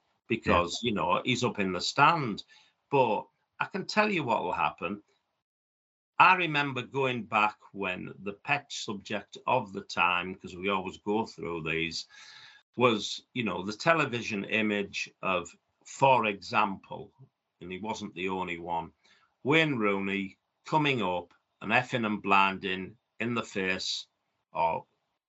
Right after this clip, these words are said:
Speaker 1: what would appear to be in the earshot of the referee.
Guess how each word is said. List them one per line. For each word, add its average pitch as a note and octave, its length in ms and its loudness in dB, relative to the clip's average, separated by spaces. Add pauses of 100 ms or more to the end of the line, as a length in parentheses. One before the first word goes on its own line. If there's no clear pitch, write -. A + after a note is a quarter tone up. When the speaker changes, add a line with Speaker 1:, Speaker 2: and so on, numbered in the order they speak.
(120)
Speaker 1:
what G2+ 300 -4
would G2+ 160 0
appear B2 460 2
to G#2 80 -8
be F#2+ 200 0
in F#2+ 100 -2
the G#2 300 2
earshot F2+ 460 -2 (200)
of F#2+ 180 -4
the F2+ 100 -4
referee. E2 720 -2